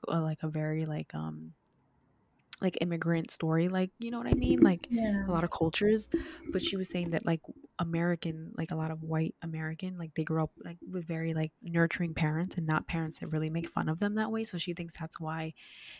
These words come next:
Speaker 1: you know, they were so polar opposites, which I was like, "That makes total sense."
Speaker 2: Yeah.
Speaker 1: 'Cause Natalie would go in on him. <laughs>
Speaker 2: Yes, she would. Um, but yeah, there was definitely, like,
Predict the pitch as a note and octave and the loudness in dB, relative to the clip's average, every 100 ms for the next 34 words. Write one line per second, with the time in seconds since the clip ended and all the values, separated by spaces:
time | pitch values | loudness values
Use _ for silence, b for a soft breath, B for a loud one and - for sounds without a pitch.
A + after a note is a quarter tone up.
0 | B F3+ E3 E3 E3 D#3 E3 - D#3+ D#3+ | B 0 6 4 4 -4 -4 -2 0 2
1 | - - - D#3+ - F3+ F3+ F#3 F3 - | 4 4 4 0 4 6 8 8 6 -2
2 | F3 A3 - - E3+ D#3+ - D#3 A3 - | -6 -6 -8 -2 0 0 4 2 2 0
3 | B3+ D#4 C#4+ G#3 G3 F#3+ G3 B3+ A3+ F3 | 6 8 8 8 8 10 6 4 4 4
4 | F3 - D#3+ D3+ D#3 - E3 - G#3 - | 4 6 4 4 2 0 -2 2 2 2
5 | - C4 - - - - _ _ _ F#4+ | -8 -16 -4 4 4 2 _ _ _ 2
6 | - - - - - G#3 F#3+ G3 - B | 2 -4 -10 -10 -4 -4 -2 -2 -2 B
7 | B B B B B B B B _ _ | B B B B B B B B _ _
8 | - B3 A3+ A3 G#3 G#3 G#3+ G#3 A#3 G#3 | -2 2 4 4 2 2 2 10 10 12
9 | G#3+ A#3+ G#3+ A3 A3 C4+ C#4 B3+ A#3+ | 10 8 8 6 6 4 6 6 2